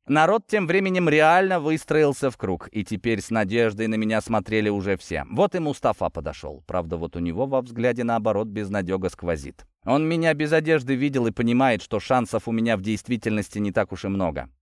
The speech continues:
Но ладно, не попробуешь, не узнаешь. Я встал в стойку, держа руки у груди.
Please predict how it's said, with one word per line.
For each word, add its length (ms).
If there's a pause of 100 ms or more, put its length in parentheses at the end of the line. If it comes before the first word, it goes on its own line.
(240)
Но 160
ладно, 420
не 240
попробуешь, 840
не 140
узнаешь. 600 (340)
Я 180
встал 300
в 80
стойку, 420
держа 400
руки 300
у 100
груди. 440